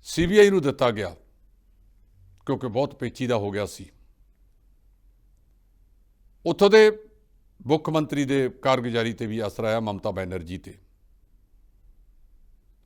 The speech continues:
ਉਹ ਵੀ ਸਹੀ ਤਰੀਕੇ ਨਾਲ ਹੈਂਡਲ ਨਹੀਂ ਕਰ ਸਕੇ। ਪੋਲੀਗ੍ਰਾਫ ਟੈਸਟ ਪੰਜ ਜਣਿਆਂ ਦਾ ਹੋ ਗਿਆ, ਅਜੇ ਮੁੱਖ ਹੈ ਜਿਹੜਾ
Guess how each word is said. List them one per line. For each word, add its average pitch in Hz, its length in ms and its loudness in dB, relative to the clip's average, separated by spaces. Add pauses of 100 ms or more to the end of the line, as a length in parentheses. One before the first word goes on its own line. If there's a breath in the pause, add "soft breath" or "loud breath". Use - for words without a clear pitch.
(100)
ਉਹ 190 120 6
ਵੀ 220 240 2 (460)
ਸਹੀ 170 220 6
ਤਰੀਕੇ 135 340 -6
ਨਾਲ 117 160 2
ਹੈਂਡਲ 110 320 -4
ਨਹੀਂ 127 120 -6
ਕਰ 110 140 -6
ਸਕੇ। - 340 -18 (1400)
ਪੋਲੀਗ੍ਰਾਫ 175 460 6
ਟੈਸਟ 180 280 2
ਪੰਜ 170 240 0
ਜਣਿਆਂ 185 300 0
ਦਾ 190 140 4
ਹੋ 151 160 0
ਗਿਆ, 170 280 2 (1500)
ਅਜੇ 131 140 0
ਮੁੱਖ 117 300 -6
ਹੈ 135 80 2
ਜਿਹੜਾ 127 400 -4